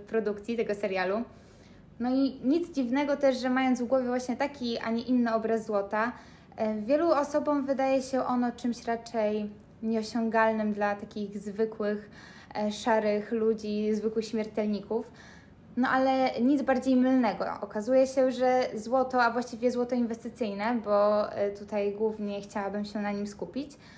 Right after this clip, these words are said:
może mieć naprawdę przeróżną postać, od małych, jednogramowych sztabek, po te dość pokaźne, które większość z nas kojarzy właśnie z tego, e, powiedzmy, ekranu telewizora. No i dlaczego w ogóle o tym mówię? E,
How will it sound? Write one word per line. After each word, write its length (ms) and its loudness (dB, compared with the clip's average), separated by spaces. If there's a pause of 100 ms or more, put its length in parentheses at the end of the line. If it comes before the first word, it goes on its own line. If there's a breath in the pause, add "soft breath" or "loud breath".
(280 loud breath)
może 220 2
mieć 260 0
naprawdę 760 4
przeróżną 520 -2
postać, 640 -2
od 280 -2
małych, 600 2
jednogramowych 580 -2
sztabek, 580 -2
po 120 -6
te 120 -6
dość 600 -6
pokaźne, 680 0
które 340 -4
większość 320 -4
z 40 -6
nas 200 -4
kojarzy 380 -2
właśnie 560 -2 (400 loud breath)
z 120 -20
tego, 640 4
e, 420 -2 (180)
powiedzmy, 360 -4
ekranu 420 0
telewizora. 720 0 (460 loud breath)
No 80 4
i 60 6
dlaczego 340 6
w 60 0
ogóle 220 4
o 40 6
tym 160 0
mówię? 340 0 (480)
E, 280 -4